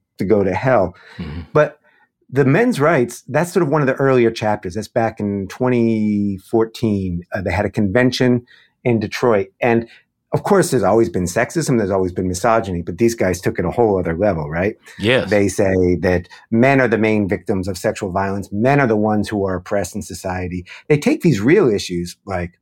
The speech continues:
Speaker 1: men's suicide. That's a real issue. Incarceration. Custody is a real issue. Uh, boys in schools. These are real issues. They don't really care about that. They care about, in their vernacular, once you hang out with them, the bitches who left them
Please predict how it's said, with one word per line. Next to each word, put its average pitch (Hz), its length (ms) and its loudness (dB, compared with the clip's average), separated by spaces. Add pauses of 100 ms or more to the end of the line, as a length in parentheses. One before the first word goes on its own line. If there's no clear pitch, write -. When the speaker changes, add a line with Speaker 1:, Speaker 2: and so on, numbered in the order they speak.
Speaker 1:
men's 90 300 -6
suicide. 117 480 -2
That's 104 160 -10
a 107 80 -6
real 101 220 -2
issue. 92 420 -2
Incarceration. 104 920 -2 (380)
Custody 190 460 0
is 92 100 -4
a 120 60 2
real 92 240 0
issue. 80 400 -8 (440)
Uh, 110 80 -2
boys 117 380 2
in 127 80 0
schools. 139 460 2
These 127 160 0
are 131 100 4
real 123 240 4
issues. 123 340 -2 (220)
They 175 80 4
don't 147 140 4
really 92 180 0
care 82 240 -12
about - 280 -18
that. - 200 -18 (160)
They 117 160 4
care 104 500 -2
about, 87 460 -4 (100)
in 98 180 -6
their 107 300 0 (320)
vernacular, 110 480 -2
once 95 140 -4
you 82 80 -6
hang 98 240 0
out 95 140 0
with 90 100 -6
them, 87 220 -4 (200)
the - 100 -2
bitches 147 440 0
who 120 140 2
left 127 260 0
them 117 320 0